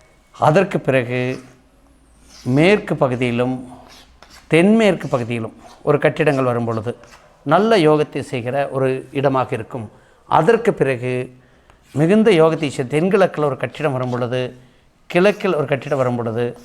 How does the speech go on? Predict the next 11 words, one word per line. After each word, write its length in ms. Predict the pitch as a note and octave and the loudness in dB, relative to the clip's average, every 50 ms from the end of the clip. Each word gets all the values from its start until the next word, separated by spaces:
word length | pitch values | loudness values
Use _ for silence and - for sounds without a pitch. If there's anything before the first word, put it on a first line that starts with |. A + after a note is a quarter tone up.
| - - C3 C#3 | -14 -4 0 2
யோகத்தை 320 | D3 D3 C#3+ - - C#3+ - - | 2 2 2 -2 -4 -6 -6 -6
செய்கிறவனை 400 | B2+ A#2+ A#2 B2 A#2 A2+ A#2 A#2+ A#2 A#2 | -4 -2 -2 -2 -2 -2 -4 -6 -6 -4
ஒரு 140 | B2+ B2+ B2+ B2 A#2+ A#2 B2+ | -2 0 0 0 -2 -4 -8
விஷயமாக 440 | B2 - - C3+ B2+ A#2+ A2+ - B2 A2+ | -4 -2 0 2 2 0 -2 -2 -6 -8
இருக்கும். 320 | A2+ - - D3 B2+ G#2 - - - - - - - - - - - _ _ - _ _ - | -8 -8 -6 -6 -6 -6 -8 -12 -20 -20 -20 -20 -20 -20 -20 -20 -20 _ _ -20 _ _ 0
எப்பொழுதுமே 520 | D3+ D3+ - G3+ G3 F3+ F#3 F#3 F#3+ F#3+ F#3+ - - - C#3 | 2 2 4 4 4 4 4 4 4 4 2 0 -2 0 2
வடக்கில் 420 | D3+ D#3 F3 F3+ F3+ G3 F3 E3 D#3 - - | 4 4 4 4 2 2 2 4 2 2 -2
ஒரு 80 | C#3+ C3 D3 | -4 -4 -2
கட்டிடங்கள் 420 | C#3+ A#2+ - D#3 D#3+ D3+ C#3 C3 B2+ | -4 -2 -2 -2 0 0 0 0 2
வராம, 280 | B2+ C3+ C#3 C3+ B2+ C3 B2+ C3+ C3 C3 C3 - _ _ _ _ _ _ _ _ _ _ _ _ _ _ _ _ - - - _ _ - _ _ - _ - - - - - - - - C#3 | 2 2 2 0 0 -4 -4 -6 -8 -12 -18 -20 _ _ _ _ _ _ _ _ _ _ _ _ _ _ _ _ -20 -20 -20 _ _ -20 _ _ -20 _ -20 -20 -20 -20 -20 -18 -8 -6 -6
அப்படியே 320 | C#3 - - G3+ G#3+ A3 | -4 2 4 6 6 6